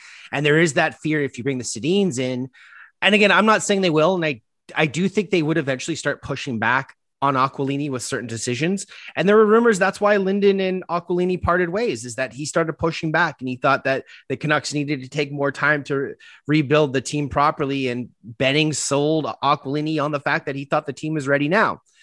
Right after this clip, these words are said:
I mean, look, you can criticize Benning all you want, but Linden wanted to start Petey in the A H L. And, you know, clearly Benning was right that no, Petey belongs in the N H L.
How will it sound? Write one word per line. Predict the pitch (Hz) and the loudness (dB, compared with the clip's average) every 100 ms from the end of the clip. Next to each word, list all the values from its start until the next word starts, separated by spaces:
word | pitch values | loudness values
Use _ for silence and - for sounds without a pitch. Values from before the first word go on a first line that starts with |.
| - - | -20 -8
I | 170 | 0
mean, | 196 185 - | 0 0 -6
look, | 156 196 185 | 0 2 2
you | 190 | -2
can | 165 | -6
criticize | - 262 - 240 135 | -4 -2 0 0 0
Benning | 135 165 156 | -4 -4 -4
all | 143 | -6
you | 143 123 | -6 -4
want, | 123 220 160 95 107 | 0 2 2 -2 -2
but | 127 113 _ _ _ _ _ _ _ _ - | -2 -2 _ _ _ _ _ _ _ _ -4
Linden | 143 285 359 262 | 2 6 6 6
wanted | 202 269 262 | 4 2 2
to | 240 | -2
start | - 220 226 220 - | -2 2 2 2 -6
Petey | 208 240 233 214 | -6 -4 -2 -2
in | 190 | 0
the | 185 | 0
A | 208 | 0
H | 208 180 156 - | 2 0 -2 -4
L. | 240 220 95 - _ _ - | -2 -2 -6 -12 _ _ -10
And, | 143 202 185 - | 0 2 0 -2
you | 175 | -2
know, | 147 | 0
clearly | 170 - 254 294 262 226 | -2 0 2 2 2 0
Benning | 135 185 254 240 208 - _ _ - | 2 2 4 0 -2 -8 _ _ 0
was | 190 147 | 2 2
right | 165 233 196 180 | 2 2 2 -4
that | 165 185 | -2 0
no, | 196 | -2
Petey | 175 - 196 196 | -2 -8 -6 -6
belongs | 165 165 165 147 | -2 -2 -2 -4
in | 139 | -6
the | 147 | -2
N | 208 | 0
H | 180 131 | -2 -4
L. | 107 95 110 | -6 -6 -10